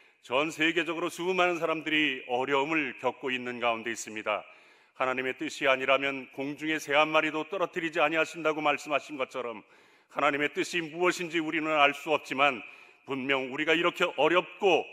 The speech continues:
고통당할 때에 하나님은 우리를 외면하시지 아니하시고 우리의 기도를 들어 응답하여 주시리라 믿습니다. 하나님, 이 땅에 코로나 일구가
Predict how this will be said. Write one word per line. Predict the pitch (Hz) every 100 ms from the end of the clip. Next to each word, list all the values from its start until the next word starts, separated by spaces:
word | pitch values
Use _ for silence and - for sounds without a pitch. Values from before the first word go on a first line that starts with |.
| - - _
고통당할 | - 170 - 143 139 139 127
때에 | 139 135 135 127 107 - - _
하나님은 | 151 135 135 135
우리를 | 139 151 156 165 151
외면하시지 | 175 180 175 160 175 170
아니하시고 | 165 160 - 143 135 98 - - _ -
우리의 | 123 131 127
기도를 | - 156 165 165
들어 | - 170 165 160 -
응답하여 | 156 175 175 165 165 156 147 127
주시리라 | - 160 139 135 123 127
믿습니다. | 123 147 - 127 120 120 110 - - - - -
하나님, | 135 135 143 139 123 - -
이 | 139 143
땅에 | 147 143 139
코로나 | - 175 175
일구가 | 175 175 190 190 185 170